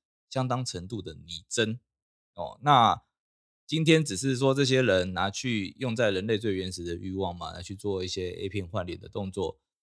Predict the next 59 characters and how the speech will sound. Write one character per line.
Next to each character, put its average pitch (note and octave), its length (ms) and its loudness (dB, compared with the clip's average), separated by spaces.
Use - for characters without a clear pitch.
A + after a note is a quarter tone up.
但 B2+ 200 2
今 C#3 200 0
天 C3+ 160 4
如 C3+ 100 0
果 A#2+ 120 2
我 G2+ 40 4
们 G2 120 0
用 B2+ 100 0
在 B2 120 4
其 A2 140 -2
他 A2 180 6
地 B2 160 2
方 A2+ 260 6
呢？ A#2 240 4
而 D3+ 80 0
且 C3 200 8
三 C#3+ 280 4
一 D#3 120 -2
九 G2 180 2
知 G#2 180 -10
识 A2 140 -8
它 A2 100 -4
只 A2+ 160 -8
针 G2 200 -10
对 G2+ 120 -4
性 F2+ 360 0
影 F2 160 -16
像， E2 260 -6
哦， D#2+ 220 -14
那 B2 80 0
性 D3 300 4
影 G2+ 180 -4
像 C3 160 0
的 G#2+ 80 2
部 A#2+ 200 -4
分 A2+ 220 -2
呢， F2 200 -6
呃， A2+ 600 4
范 D3 180 4
围 A#2 100 4
就 A#2 120 4
比 G#2 100 -6
较 G2 180 2
小， - 360 -2
可 F#2 80 -12
能 F2 140 -10
说 A2 160 -2
要 A2+ 140 4
有 G2 80 2
点 G2 180 0
裸 F2+ 180 0
露 A2+ 260 6
啊， G2+ 220 12
或 G#2+ 120 2
者 G#2 40 4
说 A2 80 4
把 E2+ 220 -2
一 F#2+ 80 -4
些， G#2 360 -2